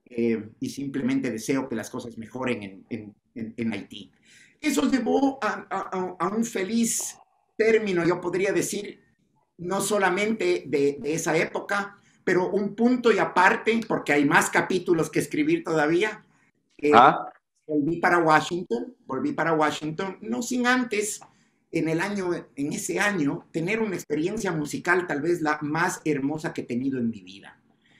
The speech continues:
Speaker 1: Em, mira, eh, tuve la oportunidad de, de tener una invitación de, de, de, de los organizadores del Concierto por la Paz en Habana.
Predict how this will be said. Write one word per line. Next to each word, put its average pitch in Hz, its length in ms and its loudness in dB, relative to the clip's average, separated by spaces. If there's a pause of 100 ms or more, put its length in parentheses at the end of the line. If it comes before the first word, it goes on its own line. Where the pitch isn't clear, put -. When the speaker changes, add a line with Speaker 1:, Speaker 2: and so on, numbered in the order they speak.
(420)
Speaker 1:
Em, 110 720 -2 (100)
mira, 147 420 -2
eh, 107 260 -4
tuve 170 180 -4
la 175 80 4
oportunidad 143 840 -2 (220)
de, 120 500 -2
de 120 160 -2
tener 135 260 2
una 147 140 0
invitación 170 640 -2
de, 98 280 -8
de, - 240 -2 (500)
de, 87 440 -14
de 110 120 -4
los 98 320 -12
organizadores 123 800 0
del 131 140 -2
Concierto 123 520 -4
por 127 160 -4
la 123 140 -2
Paz 160 220 0
en 139 140 -2
Habana. 117 520 -2